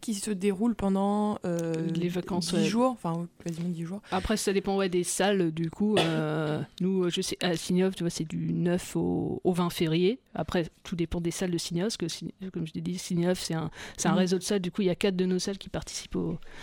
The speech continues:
Speaker 1: D'accord.
Speaker 2: au festival, Buzancé, Langeais, Sainte-Maure et l'île Bouchard. Et ça dépend, du coup, euh, selon les communes, euh,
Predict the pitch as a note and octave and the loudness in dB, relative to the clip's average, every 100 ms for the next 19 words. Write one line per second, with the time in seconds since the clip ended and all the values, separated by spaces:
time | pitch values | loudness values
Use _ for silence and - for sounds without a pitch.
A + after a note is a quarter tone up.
0 | - G3 F#3+ G3 A#3+ G3 - F#3+ G3+ B3+ | -6 -6 0 0 2 -2 0 2 4 6
1 | A3 F3 F#3 F#3 F3+ - G#3 F#3 F3 G3 | 6 4 2 2 2 2 2 2 2 2
2 | F#3+ - E3 F#3+ F#3 E3+ D#3+ E3+ E3 F3 | 0 0 -2 -2 0 0 -2 -2 -4 -4
3 | D#3+ G3+ A3+ - F3 D#3+ E3 G3 F#3+ F3 | -2 0 0 -2 -2 0 0 2 0 -2
4 | - G3+ F#3 - F#3+ F3+ F3+ - E3+ G3 | -2 0 0 2 0 2 2 2 2 2
5 | G3 E3 D#3 | 2 0 -2